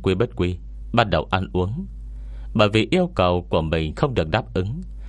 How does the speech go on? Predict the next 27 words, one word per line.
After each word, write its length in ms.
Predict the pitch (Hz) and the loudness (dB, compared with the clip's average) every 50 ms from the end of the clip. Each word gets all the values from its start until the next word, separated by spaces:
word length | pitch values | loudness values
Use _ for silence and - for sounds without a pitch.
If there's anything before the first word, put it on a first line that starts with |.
| - - | -8 0
thái 140 | - 156 170 | 4 4 6
độ 160 | 160 131 98 | 6 6 4
của 220 | 90 - 101 87 80 | 4 4 2 2 2
Quý 220 | - - 123 131 | 2 2 2 2
Phi 200 | 123 - 117 110 | 2 2 0 0
Mập 220 | 98 90 80 80 - - - - - - - | 0 0 0 -2 -2 -4 -10 -12 -8 0 4
với 140 | 151 185 | 4 4
người 320 | 156 107 95 90 90 87 - | 4 4 4 4 4 4 2
Ngô 280 | - 90 87 120 131 | 0 0 0 2 2
Miễn, 300 | 123 113 113 - 135 170 - | 2 2 0 0 0 -2 0
Quý 120 | - 95 92 | 0 2 2
Bất 160 | 87 120 - - | 2 0 -2 -2
Quy 220 | - 95 90 90 87 - - - - - - - | 0 0 0 0 -2 -8 -12 -14 -14 -12 -2 2
cũng 160 | - 160 147 123 | 4 4 4 4
lạnh 240 | 104 85 78 80 | 4 2 2 2
nhạt 160 | 80 82 73 - | 0 0 0 -2
dần. 340 | - 78 82 71 69 65 67 - - - - - - - - - - - | -2 -2 -2 -2 -2 -4 -8 -10 -12 -12 -14 -12 -12 -12 -12 -12 -8 -2
Nàng 260 | - 110 117 113 110 113 | 2 4 4 4 4 4
ta 100 | 180 170 | 2 2
chỉ 160 | - - 98 87 | 2 2 0 2
vui 200 | 85 147 170 143 104 | 2 0 0 0 2
vẻ 160 | 92 78 76 - - | 0 0 -2 -2 -2
cười 160 | - 95 80 | 0 0 0
nói 240 | 76 76 80 87 98 - | 0 0 0 0 0 0
với 100 | 160 147 | -2 -2
Hoàng 320 | - 87 82 76 73 73 | 0 0 0 -2 -2 -2
đế 180 | 78 80 85 | -2 -2 -2